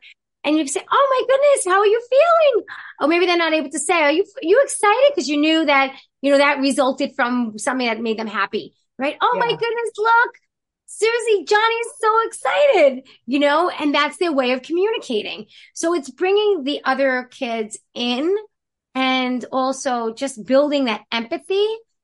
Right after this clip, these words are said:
Speaker 1: from
Speaker 2: Oh,
Speaker 1: the
Speaker 2: yeah.
Speaker 1: outside in, the inside out. So everybody has a supportive way of just interacting with your school family, really.
Speaker 2: Yeah. I think it, it does need to go both way, ways, like educating the other people in the environment,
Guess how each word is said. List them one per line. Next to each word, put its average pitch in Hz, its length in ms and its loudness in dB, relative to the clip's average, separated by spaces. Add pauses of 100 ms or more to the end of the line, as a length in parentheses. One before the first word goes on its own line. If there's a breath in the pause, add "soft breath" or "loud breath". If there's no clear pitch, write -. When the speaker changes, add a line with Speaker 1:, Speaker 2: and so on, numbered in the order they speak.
(180)
Speaker 1:
from 254 120 2
Speaker 2:
Oh, - 20 2
Speaker 1:
the 254 60 2
Speaker 2:
yeah. 254 120 2
Speaker 1:
outside 247 340 -2
in, 440 240 0
the 294 120 0
inside 233 380 -2
out. 370 440 2
So 226 220 -4
everybody 294 640 -2
has 247 320 -4
a 220 60 -8
supportive 254 600 -4
way 226 320 -2
of 196 200 -4 (600)
just - 380 -10 (460)
interacting 277 720 -2
with 208 120 -6
your 220 100 -6
school 330 220 -8
family, 349 540 -4 (100)
really. 233 320 -8
Speaker 2:
Yeah. 160 280 -2 (320)
I 277 120 -2
think 427 160 -8
it, 294 220 -2
it - 60 -14
does 247 220 2
need 214 140 -6
to 185 80 -8
go 185 120 0
both 165 300 -2
way, 143 380 -8 (120)
ways, 165 400 -4
like 160 200 -4
educating 220 720 -6
the 196 180 -4
other 185 160 0
people 190 400 -6
in 190 80 -4
the 180 120 -6
environment, 175 680 -6